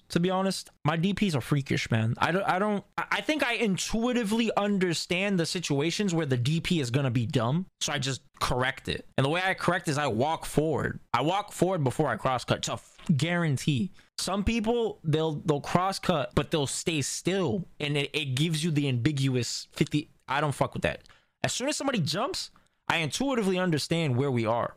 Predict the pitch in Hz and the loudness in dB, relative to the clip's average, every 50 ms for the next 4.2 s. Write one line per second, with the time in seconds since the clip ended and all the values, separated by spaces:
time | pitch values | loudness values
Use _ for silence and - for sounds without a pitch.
0 | - - 139 139 202 208 208 196 - - 190 170 143 135 151 151 - 143 123 123 | -2 -2 0 2 2 2 0 0 0 0 -2 0 0 0 0 2 2 0 0 2
1 | 113 120 131 139 98 80 113 117 127 - - - - 110 98 104 - - - - | 0 0 0 0 0 0 2 0 0 0 -4 -4 -2 -2 -2 -2 -4 -8 -12 -20
2 | _ _ _ _ _ _ _ _ - 220 320 359 349 320 302 285 277 277 277 254 | _ _ _ _ _ _ _ _ -6 -4 -2 0 0 2 2 2 2 2 0 0
3 | - - 190 147 123 175 190 196 180 - 160 147 143 139 131 - 117 120 120 110 | 0 0 0 2 2 2 2 2 0 0 0 0 0 0 0 0 0 2 2 2
4 | 98 - - | 0 -2 -4